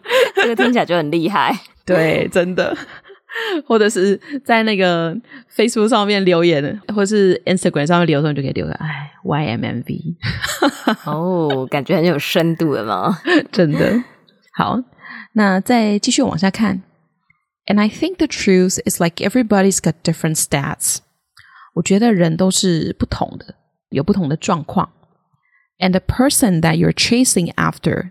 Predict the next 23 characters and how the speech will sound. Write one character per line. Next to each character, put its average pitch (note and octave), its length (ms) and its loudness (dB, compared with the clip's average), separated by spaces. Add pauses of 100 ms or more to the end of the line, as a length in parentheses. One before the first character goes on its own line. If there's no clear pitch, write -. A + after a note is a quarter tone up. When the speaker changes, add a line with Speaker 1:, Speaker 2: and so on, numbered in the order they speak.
(160)
Speaker 2:
they're G#3+ 180 2
looking C4 300 -2
for G#3+ 160 0
different E3 460 -2
things. - 560 -4 (500)
而 G3+ 120 2
你 B3 160 2
追 G#3 260 2
求 D#3 240 0
的 D3+ 140 0
对 G#3 320 0
象， E3 440 0
他 E3+ 140 -2
可 D3+ 140 -4
能 C3+ 140 -4
追 D#3 180 2
求 B2+ 180 -2
的 B2+ 100 2
是 D3+ 220 2
其 C3 200 0
他 C#3+ 240 -4
事 - 400 0
物。 A#2+ 160 0